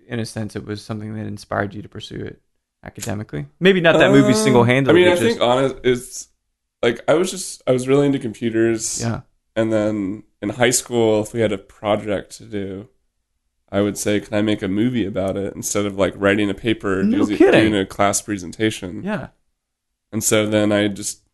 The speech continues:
Speaker 2: pretty much from my freshman year on, anytime I could do a video instead of a paper or a presentation, I would do that with friends.
Speaker 1: Oh, that's crazy. So it's a visual learner. Is that fair? Very visual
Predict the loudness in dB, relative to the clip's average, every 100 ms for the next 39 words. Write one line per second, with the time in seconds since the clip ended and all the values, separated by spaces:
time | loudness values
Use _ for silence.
0 | _ _ _ _ _ _ 2 4 4 4
1 | 2 2 2 0 0 -2 -2 0 0 0
2 | 0 2 2 2 2 0 0 -4 0 2
3 | 2 -2 -6 -2 2 2 2 0 -4 -2
4 | -2 0 -4 -8 -10 -2 -2 0 -2 -2
5 | -4 -6 -6 -6 -6 -4 -4 -4 -8 -8
6 | -8 -6 -4 0 0 0 -2 -8 -20 -20
7 | -12 -8 -8 -8 -12 -12 -12 -16 -16 -10
8 | -10 -10 -12 -8 0 0 0 0 0 2
9 | 2 0 -2 -8 -14 -16 -16 -10 -10 -10
10 | _ _ _ _ _ _ 2 2 4 0
11 | -2 -4 -6